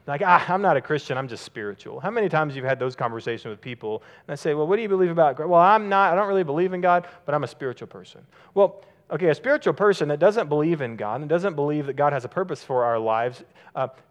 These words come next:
specifically tied to his revealed revelation, his revealed will through Scripture,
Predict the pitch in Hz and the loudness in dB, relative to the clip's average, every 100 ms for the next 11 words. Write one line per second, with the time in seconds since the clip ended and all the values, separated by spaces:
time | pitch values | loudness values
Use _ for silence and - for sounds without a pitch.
0 | _ - - 190 175 208 165 151 156 147 | _ -20 -8 -6 -4 0 0 2 0 0
1 | 127 160 135 139 135 131 131 151 131 123 | -4 -4 -6 -8 -8 -4 0 0 0 -4
2 | 127 120 123 131 135 120 131 123 160 131 | -4 0 -2 -2 -8 -8 -6 0 -2 0
3 | 127 117 101 - 214 - 175 | -2 -2 -12 -4 -4 -2 -10